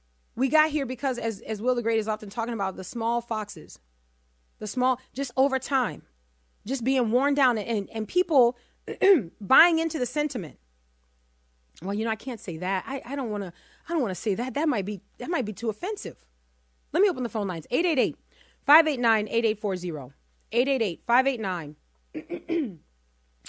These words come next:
eight four zero. You know, I, I, <clears throat> I have a hard time,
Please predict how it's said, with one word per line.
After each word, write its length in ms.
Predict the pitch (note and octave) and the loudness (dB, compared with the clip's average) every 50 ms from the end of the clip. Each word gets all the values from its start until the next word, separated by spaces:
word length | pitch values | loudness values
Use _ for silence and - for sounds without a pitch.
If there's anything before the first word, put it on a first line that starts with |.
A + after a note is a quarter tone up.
| - _ _ | -20 _ _
eight 320 | - G#3+ G#3+ G#3+ A3 G#3+ G#3 | -2 0 0 2 0 0 -2
four 200 | - G#3+ G3+ F#3 | -2 -2 -2 -2
zero. 400 | E3+ F3 F3 D#3+ D3 C#3 - - _ _ _ _ _ _ _ _ _ _ _ _ _ _ _ _ _ _ _ _ _ _ _ _ _ _ _ _ _ _ _ _ _ _ _ _ _ _ | -4 -6 -6 -8 -8 -10 -12 -16 _ _ _ _ _ _ _ _ _ _ _ _ _ _ _ _ _ _ _ _ _ _ _ _ _ _ _ _ _ _ _ _ _ _ _ _ _ _
You 100 | - A#3 | -2 0
know, 160 | A#3+ A#3 G3+ - - | 2 2 2 0 0
I, 200 | B3 C#4+ C#4 - _ | 0 0 0 0 _
I, 300 | - A3+ B3+ A#3+ A3+ G#3+ - _ _ _ _ _ _ _ - | -4 -2 -2 -2 -4 -6 -12 _ _ _ _ _ _ _ -14
<clears throat> 400 | - - - - F#4 E4 A3+ F3+ D#3+ - _ _ _ _ _ _ _ _ _ _ _ _ _ _ _ - - - | -12 -8 -4 -2 -2 -2 -2 -4 -10 -18 _ _ _ _ _ _ _ _ _ _ _ _ _ _ _ -20 -8 -4
I 60 | A3 | -2
have 100 | A#3+ A#3+ | 0 0
a 40 | G#3+ G3 | 0 -2
hard 280 | - C#4 C4+ C4+ A#3+ - | 0 0 0 0 -2 -4
time, 520 | - - A#3 A3 G3 F3 E3 E3 E3+ F3+ | -4 -2 -2 -2 -2 -2 -4 -6 -8 -12